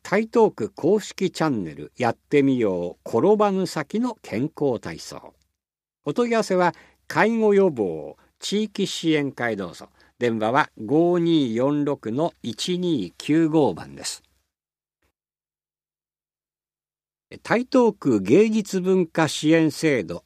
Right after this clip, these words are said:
アートプラン募集についてです。対象は、積極的に芸術文化活動を行いたいと考えている個人、団体です。募集企画は、文化の街台東区にふさわしく、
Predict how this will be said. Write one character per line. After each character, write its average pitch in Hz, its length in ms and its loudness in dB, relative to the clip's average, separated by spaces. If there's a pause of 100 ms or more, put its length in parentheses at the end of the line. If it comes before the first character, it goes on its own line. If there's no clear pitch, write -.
ア 175 220 2
ー - 20 0
ト 214 220 0
プ 208 180 0
ラ 170 100 2
ン 107 80 -2 (100)
募 95 200 -2
集 147 200 -2
に 120 140 0
つ - 100 -6
い 92 60 -2
て - 80 -14
で 73 100 -12
す。 - 220 -12 (560)
対 208 160 4
象 196 220 4
は、 160 260 2
積 - 240 -2 (100)
極 233 220 0
的 208 320 0
に 185 300 2 (460)
芸 156 260 6
術 196 280 -2
文 190 260 2
化 190 180 -6
活 185 260 -2
動 104 220 2
を 85 60 -8
行 160 140 2 (120)
い 139 80 -2
た 143 140 -2
い 127 100 -4
と 92 140 -6
考 131 340 -2
え 107 80 -2
て 90 160 -6
い 87 80 -4
る 151 280 0
個 170 180 2
人、 92 260 -4 (100)
団 123 280 0
体 123 280 -4
で 92 120 -4
す。 - 200 -12 (640)
募 127 140 4
集 170 300 0
企 - 180 -14
画 135 300 0
は、 117 200 0 (500)
文 226 280 6
化 139 220 -4
の 101 200 -2
街 92 420 -2
台 185 320 -2
東 180 200 2
区 143 120 -2
に 131 140 4
ふ - 80 -6
さ 170 160 2
わ 170 120 2
し - 120 -8
く、 113 220 -2